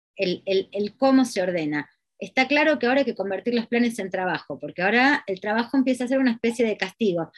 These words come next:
Si usted recibe un beneficio, vaya y sufra. Eh, ¿no? Digamos, como una cosa,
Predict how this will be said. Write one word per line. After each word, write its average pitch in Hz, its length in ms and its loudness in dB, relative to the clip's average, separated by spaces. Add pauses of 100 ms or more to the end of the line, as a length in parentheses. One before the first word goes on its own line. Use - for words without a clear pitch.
(140)
Si - 160 -6
usted 240 220 0
recibe 240 300 2
un 233 100 4
beneficio, 247 680 0
vaya 202 260 2
y 190 60 0
sufra. 190 540 -2 (520)
Eh, 208 680 2
¿no? 254 160 4
Digamos, 226 400 0
como 208 220 -4
una 247 260 4
cosa, 262 500 2